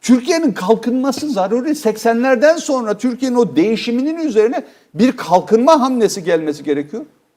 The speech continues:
Ne âlâ. Ne âlâ. Geleceği fakir,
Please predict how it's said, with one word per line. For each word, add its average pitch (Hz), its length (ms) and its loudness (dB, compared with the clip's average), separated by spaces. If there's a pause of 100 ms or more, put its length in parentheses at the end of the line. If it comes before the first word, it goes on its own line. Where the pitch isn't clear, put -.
(1400)
Ne - 100 -16
âlâ. 143 480 -10 (1700)
Ne 98 100 -18
âlâ. 135 340 -14 (2250)
Geleceği 156 520 -4
fakir, 143 680 -12